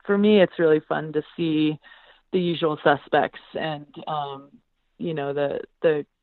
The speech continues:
two hundred mile crew, or, or with our shorter races, we just have some people who, who come to most of the races. And so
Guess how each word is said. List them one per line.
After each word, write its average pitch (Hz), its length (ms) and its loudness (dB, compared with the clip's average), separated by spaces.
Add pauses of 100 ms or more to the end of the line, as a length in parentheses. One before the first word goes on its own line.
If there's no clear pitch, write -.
(240)
two 196 120 -2
hundred 160 180 -4
mile 143 280 -2
crew, 143 520 -2
or, 131 300 -2
or 165 180 0 (160)
with 165 160 2
our 147 140 0
shorter 143 340 -2
races, 139 480 -4 (600)
we 180 100 -2
just 165 160 -4
have 151 180 4 (100)
some 160 140 -6
people 156 320 -2
who, 147 320 0
who 170 160 -4
come 147 360 -4
to 165 100 -6
most 147 240 -4 (100)
of 151 40 -2
the 143 40 -2
races. 139 460 -4
And 147 180 -12
so 139 380 2